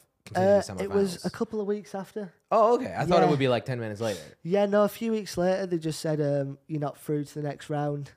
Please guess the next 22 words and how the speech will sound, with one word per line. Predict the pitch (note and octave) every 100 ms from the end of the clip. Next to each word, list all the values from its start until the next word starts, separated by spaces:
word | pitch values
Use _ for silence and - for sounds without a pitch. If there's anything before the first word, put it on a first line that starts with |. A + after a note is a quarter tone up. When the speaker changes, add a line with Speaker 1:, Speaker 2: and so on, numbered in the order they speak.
| _ _ -
Speaker 1:
There | D3+ D3+ F3
was | F3+ C3+
Speaker 2:
Um, |
Speaker 1:
no | E3+ E3+
second | D#3+ E3 D3+ D3+
performance? | C#3+ C#3 D3+ C#3+ C#3+ C#3 C#3 - - _ _
Speaker 2:
There | F3
was, | F#3+ F3
there | - F#3
was | F3
none. | E3 D3+ D#3+ C#3 _ _
There | D#3
was | D#3 D3
none. | C#3+ C#3 C#3 - _ _
Um, | - C#3+ C#3 C#3 C3+
just | C#3 D#3 -
in |
my | D3+
bedroom | C3+ C3 C3+ C#3+ C#3 C3 C3+ C3+
when | C#3
I |
was | C3+ C3